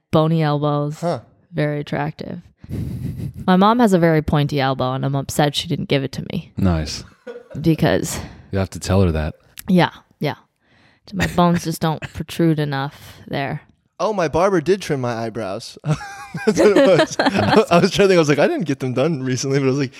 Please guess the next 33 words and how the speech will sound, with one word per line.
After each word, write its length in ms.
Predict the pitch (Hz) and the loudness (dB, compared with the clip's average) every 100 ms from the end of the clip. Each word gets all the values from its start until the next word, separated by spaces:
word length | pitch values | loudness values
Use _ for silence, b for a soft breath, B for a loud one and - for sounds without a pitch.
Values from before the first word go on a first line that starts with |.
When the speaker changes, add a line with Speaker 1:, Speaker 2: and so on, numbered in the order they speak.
| B | B
Speaker 2:
"He 80 | 135 | -2
did 100 | 151 | 0
do 60 | 156 | 2
a 20 | |
little 120 | 156 | 2
snip, 200 | 143 165 | 0 -4
snip." 320 | - 226 127 - | -4 -6 -6 -2
Speaker 1:
Yeah, 300 | 196 226 151 165 | 2 2 0 -6
Speaker 2:
Nice. 80 | 175 | -6
Speaker 1:
makes 200 | 180 220 233 | -4 -4 -4
a 40 | |
big 140 | 208 | -4
Speaker 2:
I 40 | 180 | -2
gotta 100 | 202 | 0
Speaker 1:
difference. 180 | 135 131 | 2 4
Speaker 2:
compliment 360 | 175 123 117 | 2 2 -2
him. 160 | 113 110 _ _ | -6 -8 _ _
Speaker 3:
Yeah. 220 | 98 85 - _ _ - | -10 -10 -10 _ _ -4
Speaker 1:
Um, 280 | 180 165 156 | 0 0 0
you 80 | 175 | 0
also 180 | 196 254 | 0 0
have 100 | 220 | -4
very 240 | 175 185 - | -2 -2 -4
even 320 | 165 160 143 | -4 -2 -4
eyebrows. 540 | 135 139 107 101 170 | -6 -10 -10 -10 -12
They're, 160 | - 165 | -14 -12
like, 180 | 156 151 | -10 -12
the 80 | - | -14
exact 400 | 156 147 143 - | -12 -10 -10 -10
same. 240 | 156 147 | -8 -8
Speaker 2:
It's 100 | 165 | -10
all 140 | 117 113 | -14 -14
him. 200 | 131 | -12